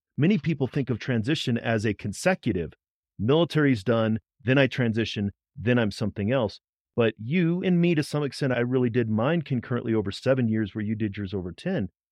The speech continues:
But transition, you don't have to wait until your E T S date or end of service date to be able to start your transition. And that's what you're trying to educate people about.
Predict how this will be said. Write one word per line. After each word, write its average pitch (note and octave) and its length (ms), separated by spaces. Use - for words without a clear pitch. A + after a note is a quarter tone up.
But A#2+ 160
transition, B2+ 560
you D#3 60
don't F3 160
have D#3 160
to A#2 80
wait D3+ 300
until B2+ 440
your A2 260
E B2 120
T G#2 260
S B2 180
date G#2 220
or G2+ 80
end A2 160
of G2+ 80
service D3 400
date G2 300
to A#2+ 80
be A2+ 80
able G#2+ 140
to G2+ 60
start G#2 360
your F#2 60
transition. G#2 520
And G2+ 100
that's E3+ 200
what C#3+ 160
you're A#2 80
trying G#2+ 220
to - 100
educate G#2+ 420
people D#2+ 260
about. D#2+ 240